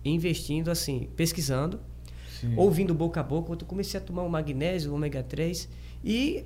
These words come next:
Speaker 1: agora, com ênfase maior, os próprios médicos, né, que antes tinham um preconceito, mas não é nada de diminutivo, usar suplementos. Então, tem muitos médicos que faz o uso e orientam seus pacientes a usar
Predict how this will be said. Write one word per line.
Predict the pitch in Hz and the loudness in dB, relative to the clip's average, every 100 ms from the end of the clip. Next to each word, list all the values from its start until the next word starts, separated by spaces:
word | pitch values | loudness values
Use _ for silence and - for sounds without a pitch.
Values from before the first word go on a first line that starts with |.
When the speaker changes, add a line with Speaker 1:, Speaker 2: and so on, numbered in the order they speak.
| - | -2
Speaker 1:
agora, | 185 180 170 202 233 | -2 2 2 4 2
com | 247 196 196 | -2 0 2
ênfase | 180 226 - 202 | 4 2 2 -2
maior, | 196 170 151 165 208 - | 0 0 2 2 0 -2
os | 170 - | -2 -2
próprios | 170 190 196 202 143 | 0 0 2 -2 0
médicos, | 135 131 175 180 131 | 2 2 0 -2 -2
né, | 123 147 | 0 0
que | 160 151 139 123 | 0 -2 0 0
antes | 113 143 - | 0 0 -2
tinham | 147 | -2
um | 139 | -2
preconceito, | 131 139 135 131 - 143 160 127 | -2 -4 -2 -4 -2 -2 -2 -2
mas | 120 123 127 | -2 -2 0
não | 135 | 0
é | |
nada | 123 117 139 | 2 0 0
de | 135 135 123 | -2 0 0
diminutivo, | 123 127 139 135 - 143 160 131 - - - - - - | 0 2 4 2 0 0 0 -2 -8 -10 -12 -12 -8 -2
usar | 208 170 190 | -2 0 -2
suplementos. | - 208 - 226 165 160 - - - - - | -4 -4 -2 2 2 2 -4 -10 -10 -10 -6
Então, | - 156 | 0 2
tem | 185 | 2
muitos | 175 226 226 | 2 0 -2
médicos | 185 165 165 | 0 0 -2
que | 165 | -4
faz | 175 214 240 | -2 -2 -2
o | |
uso | 208 175 135 - | -2 0 -2 -2
e | |
orientam | 294 285 226 185 196 156 | -2 0 4 4 4 0
seus | 151 147 | -2 -2
pacientes | 143 147 - 135 160 180 | -2 -2 -2 -2 -2 -4
a | 190 | -4
usar | 202 151 131 175 - | -2 0 -2 -2 -6